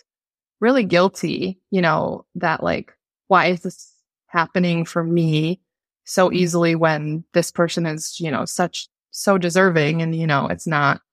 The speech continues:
"Why, why isn't this happening for her?" And then, like, I was really nervous to tell her that I was pregnant, not because I thought she wouldn't be happy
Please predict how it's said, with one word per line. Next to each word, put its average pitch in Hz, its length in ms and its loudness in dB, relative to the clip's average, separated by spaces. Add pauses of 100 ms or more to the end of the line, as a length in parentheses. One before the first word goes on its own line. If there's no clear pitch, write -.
(380)
"Why, 165 440 2
why 170 220 -2
isn't 170 200 -6
this 170 120 -14
happening 175 460 -6
for 170 140 0
her?" 165 300 2
And 202 180 2
then, 165 180 -4
like, 156 280 -4 (800)
I 190 120 2
was 180 220 2
really 175 360 4
nervous 170 520 0
to 196 100 -4
tell 175 300 -2
her 226 280 -4
that 240 140 2
I 247 120 2
was 247 180 0
pregnant, 247 420 0
not 202 200 2
because 240 240 -6
I 208 80 -2
thought - 220 -2
she - 120 -6
wouldn't 180 200 -2
be 180 80 -2
happy 160 340 -8